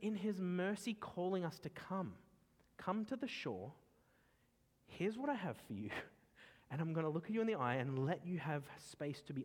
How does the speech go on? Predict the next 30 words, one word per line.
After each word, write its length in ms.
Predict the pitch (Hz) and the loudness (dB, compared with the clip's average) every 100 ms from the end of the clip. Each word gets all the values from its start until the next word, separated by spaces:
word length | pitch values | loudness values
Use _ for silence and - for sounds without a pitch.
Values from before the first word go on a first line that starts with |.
| - | -4
honest 300 | 113 113 - | -6 -6 -8
with 100 | 104 | -6
me. 180 | 104 101 | -6 -4
You 100 | 127 | -4
don't 200 | 175 233 | -2 0
even 260 | 220 127 104 | 0 0 2
love 220 | 220 277 | 0 0
me, 160 | 165 - | -6 -4
so 120 | 160 160 | -4 -4
just 280 | - - - | -4 -6 -4
say 120 | 214 | -2
it. 100 | - | 0
You 140 | 165 | 0
can't 260 | 311 370 381 | 0 -4 -4
pretend. 540 | 302 - 330 415 262 | -8 -8 -4 -2 -2
Don't 200 | 107 381 | -2 -2
just 160 | 320 - | -4 -6
pretend 480 | 170 165 160 180 170 | -6 -4 -2 0 0
in 120 | 143 | 0
worship. 480 | 120 156 - 113 127 - - - - _ _ - | 2 0 0 -4 -4 -10 -20 -20 -20 _ _ -10
Let's 160 | 269 311 | -8 -2
have 120 | 311 | -2
some 160 | - 233 | 0 -2
confession 480 | 214 175 220 214 202 | -2 0 -2 0 2
in 80 | 170 | 2
our 100 | 147 | 2
heart. 300 | 175 254 160 | 2 2 2
Let's 140 | 175 | 0
acknowledge 440 | 202 170 226 240 | 0 2 2 0
it. 120 | 160 | -2